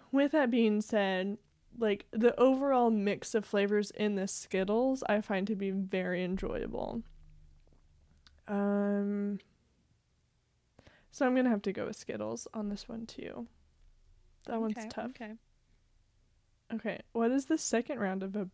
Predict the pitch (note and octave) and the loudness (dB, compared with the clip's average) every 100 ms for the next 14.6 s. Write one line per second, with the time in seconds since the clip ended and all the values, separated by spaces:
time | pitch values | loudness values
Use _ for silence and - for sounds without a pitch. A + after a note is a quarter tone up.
0 | _ - G3 F#3 F3+ - - - G#3 A#3 | _ -12 -8 -8 -8 -12 -12 -10 -10 -12
1 | - _ _ _ _ _ _ _ _ _ | -20 _ _ _ _ _ _ _ _ _
2 | _ - A3 - - A3 G#3 F#3 - - | _ -10 -8 -10 -10 -6 -4 -6 -12 -20
3 | - C4+ B3 A3 F#3 - _ - B3 B3 | -6 2 2 2 -4 -18 _ -4 0 0
4 | A3 A3 - C#4+ E4 D#4+ D4 - - A#3+ | 0 -4 -4 -6 -4 -8 -8 -10 -8 -6
5 | G#3 G3+ G3+ - G#3+ G#3 G#3 G#3 G#3 G3+ | -6 -6 -8 -10 -10 -6 -4 -4 -4 -6
6 | G3+ F#3+ - - G3 F#3+ F#3 F3+ F3+ _ | -6 -8 -10 -10 -6 -4 -4 -6 -8 _
7 | _ _ _ _ _ _ _ _ _ _ | _ _ _ _ _ _ _ _ _ _
8 | _ _ _ _ _ _ _ _ _ _ | _ _ _ _ _ _ _ _ _ _
9 | _ _ _ _ G3 F#3 F3 F3+ - G3+ | _ _ _ _ -16 -16 -18 -18 -16 -16
10 | - _ _ _ _ - E3+ F3 E3 F3 | -18 _ _ _ _ -18 -16 -16 -16 -18
11 | _ _ _ _ _ _ _ _ _ _ | _ _ _ _ _ _ _ _ _ _
12 | _ _ - B3 - A#3 A#3 A#3 A3+ G#3+ | _ _ -2 0 2 2 2 4 4 4
13 | G#3+ G#3 - G#3+ G3+ - A3+ A3 G3+ G3+ | 2 2 0 -2 -2 -4 0 0 0 -2
14 | G3+ - G3 F#3+ G3+ A#3 | -4 -6 -4 -2 -2 -6